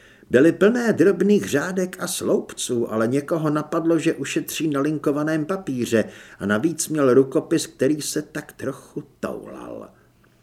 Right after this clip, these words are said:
Na levé stránce bylo čtyřicet řádků, ale ve chvíli, kdy dorazili na protější stranu, zbývalo jich už jen šest a třicet.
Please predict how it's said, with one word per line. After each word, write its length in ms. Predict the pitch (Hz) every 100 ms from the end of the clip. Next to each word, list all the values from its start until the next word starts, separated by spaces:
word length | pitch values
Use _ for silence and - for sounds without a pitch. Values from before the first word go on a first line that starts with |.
| _ _
Na 100 | 90
levé 320 | 107 151 202 190
stránce 600 | - 127 147 170 175 190
bylo 240 | 190 175
čtyřicet 720 | - - - 107 123 - 143
řádků, 760 | 131 127 135 135 - - 165 185
ale 180 | 107 92
ve 120 | 107
chvíli, 380 | - 151 156 165
kdy 200 | 170 123
dorazili 540 | 98 131 131 151 131
na 100 | 95
protější 680 | 90 110 104 127 123 - 139
stranu, 420 | - - 123 156
zbývalo 520 | 110 - 135 135 135
jich 300 | 156 139 -
už 180 | - -
jen 240 | 98 131 156
šest 380 | - - -
a 60 | 98
třicet. 580 | - - - - -